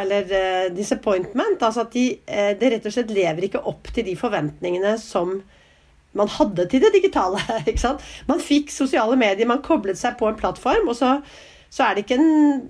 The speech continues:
moral panic som gjør at man vil koble seg av. Det er en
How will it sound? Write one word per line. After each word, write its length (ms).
moral 380
panic 500
som 160
gjør 240
at 80
man 160
vil 80
koble 260
seg 140
av. 320
Det 80
er 320
en 160